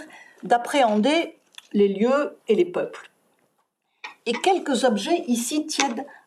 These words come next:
un rôle particulièrement important. C'est le journal du voyageur, ses instruments, ses collections,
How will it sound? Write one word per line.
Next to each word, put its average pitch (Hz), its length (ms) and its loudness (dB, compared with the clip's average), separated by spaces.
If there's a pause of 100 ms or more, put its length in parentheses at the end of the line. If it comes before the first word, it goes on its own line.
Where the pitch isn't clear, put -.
(100)
un 233 100 2
rôle 240 300 -2
particulièrement 240 800 0
important. 202 640 -2 (580)
C'est 233 640 0
le 208 120 2
journal 208 440 2
du 208 80 -2
voyageur, 202 760 0 (220)
ses 226 300 -2
instruments, 208 640 0 (280)
ses - 180 -6
collections, 220 640 -2